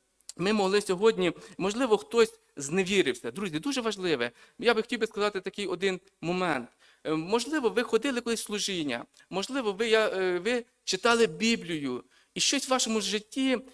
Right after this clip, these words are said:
прийшло, прийшли якісь такі обставини, які, або якийсь такий час,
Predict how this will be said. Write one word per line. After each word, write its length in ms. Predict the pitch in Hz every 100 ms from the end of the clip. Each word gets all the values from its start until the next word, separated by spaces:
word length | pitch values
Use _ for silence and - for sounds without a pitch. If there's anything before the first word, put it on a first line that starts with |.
| - _
прийшло, 800 | - 185 - 214 254 233 170 - _ _ - -
прийшли 240 | 185 220
якісь 180 | 233 214
такі 220 | 208 214
обставини, 540 | 208 - 233 226 185 170
які, 200 | 180 226
або 220 | 175 220
якийсь 180 | 220 202
такий 220 | - 190
час, 360 | - 226 202